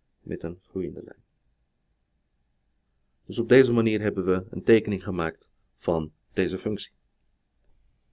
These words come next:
Nou, de symmetrieas waar ik het net over had hier in de tabel, dat zien we hier ook. De symmetrieas is bij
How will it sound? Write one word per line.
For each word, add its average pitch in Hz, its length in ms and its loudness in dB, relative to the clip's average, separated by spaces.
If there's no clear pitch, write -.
Nou, 104 140 4
de 113 60 2
symmetrieas 131 640 4
waar 123 140 6
ik 117 80 0
het 117 100 0
net 131 160 2
over 107 220 2
had 135 140 4
hier 110 200 0
in 101 100 0
de - 60 -10
tabel, 110 300 2
dat 117 140 -4
zien 113 160 -2
we 98 60 -6
hier 92 200 -2
ook. - 380 -2
De 95 60 -16
symmetrieas 101 600 -2
is - 240 -4
bij 98 400 0